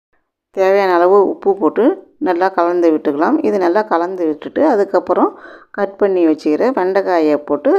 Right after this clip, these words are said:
அதில் கலந்து விட்டுக்கலாம். தண்ணியெல்லாம் ஊத்தக்கூடாது, நம்ம அப்படியே கலந்து விட்டுக்கலாம். நம்ம தண்ணி ஊத்தாம அப்படியே கலந்து விட்டா கூட, அதுக்கப்புறம் இந்த வெண்டைக்காய், வெண்டைக்காயில இருக்கிற குழ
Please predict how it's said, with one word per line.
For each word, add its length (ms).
அதில் 380
கலந்து 400
விட்டுக்கலாம். 560
தண்ணியெல்லாம் 760
ஊத்தக்கூடாது, 580
நம்ம 280
அப்படியே 320
கலந்து 360
விட்டுக்கலாம். 460
நம்ம 220
தண்ணி 380
ஊத்தாம 520
அப்படியே 300
கலந்து 320
விட்டா 280
கூட, 180
அதுக்கப்புறம் 640
இந்த 140
வெண்டைக்காய், 560
வெண்டைக்காயில 480
இருக்கிற 260
குழ 180